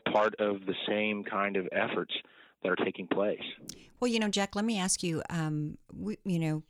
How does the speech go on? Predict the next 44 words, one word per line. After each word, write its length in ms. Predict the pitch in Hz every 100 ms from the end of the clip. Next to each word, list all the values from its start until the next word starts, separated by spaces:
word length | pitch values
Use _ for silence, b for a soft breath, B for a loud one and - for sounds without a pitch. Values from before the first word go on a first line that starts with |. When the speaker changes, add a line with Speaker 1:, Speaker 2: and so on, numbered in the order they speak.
| _ _ _ -
Speaker 2:
for 100 | 185
two 200 | - 226
years 360 | 151 147 147
we've 240 | 151 143 -
been 140 | 165
on 160 | 143 143
this 120 | 139
show 260 | - 147
talking 380 | 139 147 143 -
about 340 | 147 135 131 -
just 260 | 135 - -
all 380 | 147 143 147 156
the, 120 | 156 - _ _ -
all 140 | 196
the 60 | 226
things 300 | 185 147 143
oil 240 | - 143
and 140 | 135 131
gas. 360 | 127 127 -
And 220 | 139 143 156
one 140 | 208
of 140 | 208 - -
the 80 | 165
guests 280 | 156 147 -
that 80 | -
we 80 | 151
used 160 | 147
to 80 | 147
have 240 | 143 135
on 240 | 139 139 135
and 100 | 135
talk 300 | 139 123 -
a 80 | 147
lot 200 | 127 135
about 300 | 127 120 -
this 260 | 160 -
was, 240 | 139 135 - B B B B B -
uh, 300 | 151 143 139 -
a 60 | -
past 320 | - 226 240
commissioner, 580 | - 151 143 151 139 143
Commissioner 600 | - 151 143 151 143 139 B B B B -
David 340 | 151 143 -
Porter. 440 | - 208 185 -